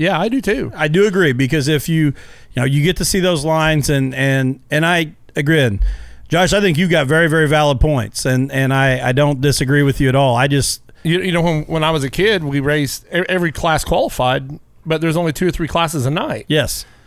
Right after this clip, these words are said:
Speaker 1: You know, Brownstown averages five classes in an evening,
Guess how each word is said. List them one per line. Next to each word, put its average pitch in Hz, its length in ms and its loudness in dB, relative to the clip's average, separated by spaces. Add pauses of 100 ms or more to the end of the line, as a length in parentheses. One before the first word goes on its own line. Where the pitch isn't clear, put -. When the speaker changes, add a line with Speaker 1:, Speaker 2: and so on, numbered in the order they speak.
(440)
Speaker 1:
You 175 160 -2
know, 151 100 2
Brownstown 160 480 -2
averages 147 400 -2
five 170 300 -2
classes 156 380 -2
in 135 100 -2
an 160 60 -2
evening, 135 500 -6